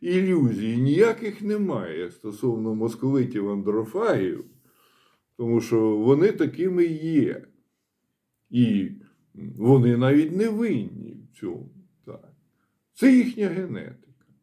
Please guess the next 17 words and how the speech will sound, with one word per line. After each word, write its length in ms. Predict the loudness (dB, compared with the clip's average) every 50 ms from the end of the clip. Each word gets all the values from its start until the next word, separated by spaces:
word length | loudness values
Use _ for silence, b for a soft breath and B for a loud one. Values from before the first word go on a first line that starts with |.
| _ _ _ _ _ -10
Не 160 | -4 0 2 4
винен 560 | 6 6 6 4 2 -2 -2 -2 -4 -4 -6
шакал 800 | -8 -4 -2 -2 -2 -2 -4 -6 -6 -4 -4 -6 -6 -8 -12 -18 _ _ _ _ _ _ _ _ _ _ _ -8
у 120 | -6 -4 -2
тому, 400 | 2 2 2 2 2 0 -4 -4
що 180 | -2 -2 -2
він 200 | 0 0 -2 -2
шакал. 720 | -4 -4 -2 -4 -4 -4 -6 -10 -10 -10 -10 -12 -18 -20 -20 _ _ _ _ _ _ _ _ _ _ _ _ _ _ -12
Так, 300 | -10 -10 -10 -10 -4 2
таким 380 | 2 2 4 6 4 6 6
його 320 | 6 6 6 8 6 6 4
створила 580 | 2 0 -2 0 0 2 2 2 2 0 0
природа. 800 | -4 -6 -4 -2 0 0 -2 -2 -6 -8 -8 -10 -12 -14 -16 -20 -20 _ _ _ _ _ _ _ _ _ _ _ _ _ _ _ _ _ _ 2
Просто 400 | 4 6 6 6 4 2 0 2
треба 360 | 2 2 2 2 2 2 0
бути 300 | 0 0 -2 0 0 2
готовим 840 | 2 2 2 0 0 -4 -4 -4 -4 -4 -4 -6 -8 -10 -14 -18